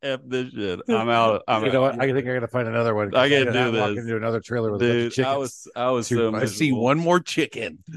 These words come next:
Speaker 2: If I
Speaker 1: So
Speaker 2: see,
Speaker 1: miserable.
Speaker 2: if, if I see one more chicken in a trailer while I'm trying to sell insurance,
Speaker 1: <laughs> Gotcha.
Speaker 2: I'm outta here. I mean, who, who says that, right? I mean, who sa-, I mean, I, not once have I ever
Speaker 3: That,
Speaker 2: uttered that
Speaker 3: that
Speaker 2: in my
Speaker 3: could
Speaker 2: life.
Speaker 3: be the title of this. If
Speaker 2: Who
Speaker 3: I see
Speaker 2: I
Speaker 3: one more chicken.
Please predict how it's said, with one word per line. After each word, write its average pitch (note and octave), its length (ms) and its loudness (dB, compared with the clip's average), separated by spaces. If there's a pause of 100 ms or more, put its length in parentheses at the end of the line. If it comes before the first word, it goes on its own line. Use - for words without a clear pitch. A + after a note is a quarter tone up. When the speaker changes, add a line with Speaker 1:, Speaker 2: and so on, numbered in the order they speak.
(120)
Speaker 2:
If A2+ 120 -6
I B2+ 120 2
Speaker 1:
So G#2+ 260 2
Speaker 2:
see, G2 60 0
Speaker 1:
miserable. F2+ 560 -4
Speaker 2:
if, F#2 80 -14
if - 40 -6
I C3 120 -2
see - 240 -10
one G2+ 160 -4
more C3 120 -2
chicken G#2+ 360 -4
in G2+ 80 -4
a B2 40 -2
trailer A2+ 400 0
while F#2+ 180 2
I'm F#2+ 60 -6
trying A#2 180 0
to G#2+ 60 -4
sell A2 220 0
insurance, G2+ 520 -4
Speaker 1:
<laughs> - 20 -20
Gotcha. C#3+ 380 2
Speaker 2:
I'm - 40 -2 (140)
outta A#2 240 0
here. F#2 200 -8 (460)
I B3+ 80 0
mean, D4 120 -2 (260)
who, F#4 260 6 (300)
who E4+ 240 4
says G3 360 -2
that, G2+ 280 -2
right? A2 400 -4
I A#3 40 -8
mean, A#3 300 -4
who G2+ 140 -8
sa-, - 200 -12 (180)
I B2+ 40 -4
mean, G#3 220 -2 (160)
I, B2+ 240 -6
not E3 240 2
once E3 200 0
have C3+ 80 -4
I A#2+ 100 0
ever B2+ 200 0
Speaker 3:
That, G3+ 100 4
Speaker 2:
uttered C#3+ 180 2
that B2 160 6
Speaker 3:
that C#4+ 100 4
Speaker 2:
in A#2+ 60 0
my B2+ 140 0
Speaker 3:
could A2 60 -4
Speaker 2:
life. A2 200 -8 (100)
Speaker 3:
be C4+ 260 -4
the F3+ 140 -4
title D#3+ 400 -4
of G#2+ 140 -8
this. G2+ 220 -10
If - 40 -16
Speaker 2:
Who F#3 100 6
Speaker 3:
I D#3+ 80 2
see - 200 -2
Speaker 2:
I - 40 4
Speaker 3:
one E3+ 320 2
more F3+ 200 -2
chicken. - 400 -6